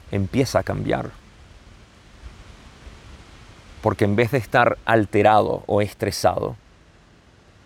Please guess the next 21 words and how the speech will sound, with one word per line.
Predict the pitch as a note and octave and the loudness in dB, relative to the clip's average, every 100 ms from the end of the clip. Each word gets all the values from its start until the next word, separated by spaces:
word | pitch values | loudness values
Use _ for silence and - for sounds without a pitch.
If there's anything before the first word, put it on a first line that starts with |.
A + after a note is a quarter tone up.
| - - - - - - - - - - | -20 -20 -20 -20 -20 -20 -18 -18 -18 -6
ahora | G#2 A2+ B2+ | 2 4 4
está | - A2+ G2+ A#2 G2+ - | 2 4 4 0 -10 -12
en | - G#2+ | -6 -2
un | A2 | -2
estado | - A2 G2+ B2 C3 - - _ _ - | -2 2 4 4 2 -8 -20 _ _ -4
de | A2 | 0
total | G#2+ - B2 D3 D#3+ - - _ _ _ _ _ - _ - - | 0 2 2 2 -2 -10 -20 _ _ _ _ _ -20 _ -20 -2
y | A2 | 0
absoluta | G#2 - G#2+ A#2 C3 B2 A#2+ - - - _ - | 0 0 2 2 0 -2 -4 -12 -20 -20 _ -6
reactividad | A2 A2+ A2+ G#2+ - G#2 G#2 G#2+ A2+ A#2 - - | -2 2 2 0 0 -2 0 2 0 -2 -10 -4
pura. | A2 - - - - _ _ - - _ _ _ - - - - - - - - | -4 -4 -12 -20 -20 _ _ -20 -20 _ _ _ -20 -20 -20 -20 -20 -20 -20 -6
Queriendo | G2+ G2+ A#2 | 0 2 4
decir | A2 - G#2+ G2+ | 4 2 0 0
que | A2+ A2 - - - - - _ - | 0 0 -6 -20 -20 -20 -20 _ -4
todo | - C3 D3+ | 2 4 6
lo | C#3 | 4
que | B2 | 0
hace, | B2 C3+ | 0 -2
lo | A#2+ G#2+ | 0 2
hace | G#2+ - - - - _ - - - - | 2 -2 -8 -8 -16 _ -20 -20 -20 -4
porque | A2 G2 G#2+ G2 | -4 -2 -2 -2